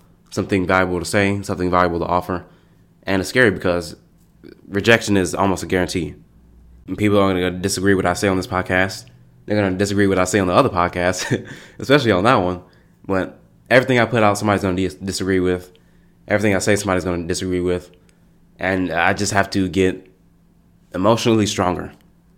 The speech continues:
And it's like, success is, like, a direct correlation with your emotional strength.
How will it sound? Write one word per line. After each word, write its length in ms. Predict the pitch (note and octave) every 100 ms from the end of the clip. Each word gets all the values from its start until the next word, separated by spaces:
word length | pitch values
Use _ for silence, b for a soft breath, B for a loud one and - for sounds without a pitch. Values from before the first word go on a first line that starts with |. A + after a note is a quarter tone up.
| _ _ _ _ -
And 120 | G2
it's 140 | G2+ G2
like, 340 | F2+ F2 -
success 640 | - - C#3 B2+ - - - _ _ _ _ -
is, 240 | G2 F#2
like, 160 | F2+ F2
a 60 |
direct 280 | E2 F#2 G#2+
correlation 420 | A2 G2+ G#2 -
with 120 | F2+ F2
your 120 | F2
emotional 600 | F2+ F#2 F#2+ F#2 F#2 - _ _
strength. 480 | - A#2 G#2 D#2+ -